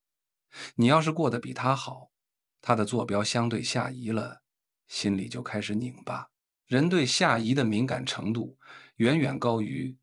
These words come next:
对上升的感知，所以听到你不好，比听到你好，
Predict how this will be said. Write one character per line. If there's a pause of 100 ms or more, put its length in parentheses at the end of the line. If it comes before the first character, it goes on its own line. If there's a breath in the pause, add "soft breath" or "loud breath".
(120)
对
上
升
的
感
知， (540)
所
以 (340)
听
到
你
不
好， (160)
比
听
到
你
好，